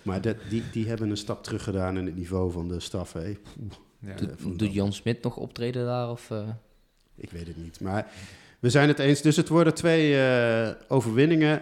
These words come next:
Speaker 1: de komende week tegen de Noord-Hollandse middenmacht.
Speaker 2: Ja, ik denk dat, eh, ik denk dat, ja, als een uitslag moet noemen voor Ajax uit, ik,
Speaker 1: Ja.
Speaker 2: eh, ik ben iets minder, ehm, positief. Ik ga voor twee twee.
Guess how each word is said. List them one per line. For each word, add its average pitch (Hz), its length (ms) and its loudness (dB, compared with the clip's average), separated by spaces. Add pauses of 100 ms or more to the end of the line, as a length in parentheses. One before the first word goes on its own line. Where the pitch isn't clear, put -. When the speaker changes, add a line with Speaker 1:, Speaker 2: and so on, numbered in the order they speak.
(120)
Speaker 1:
de 127 80 -8
komende 131 300 -2
week 123 240 0
tegen 120 240 -2
de 113 320 4
Noord-Hollandse 113 680 0
middenmacht. 104 600 -2
Speaker 2:
Ja, 123 60 2
ik 120 100 0
denk 139 200 6
dat, 139 160 2
eh, 113 160 2
ik 113 100 0
denk 120 180 -2
dat, 113 240 -2
ja, 104 220 0
als 110 140 -4
een 110 180 -4
uitslag 117 360 -4
moet 113 120 -2
noemen 110 200 -2
voor 107 140 -6
Ajax 110 360 -2
uit, 110 280 -4 (160)
ik, 107 220 -6
Speaker 1:
Ja. 101 100 0
Speaker 2:
eh, 104 100 -2 (280)
ik 107 280 -8
ben 113 400 -4
iets 120 220 -6
minder, 117 400 -4 (600)
ehm, 107 300 -2 (300)
positief. 110 440 -2
Ik 107 80 -8
ga 104 140 -4
voor - 120 -10
twee 98 180 -6
twee. - 180 -14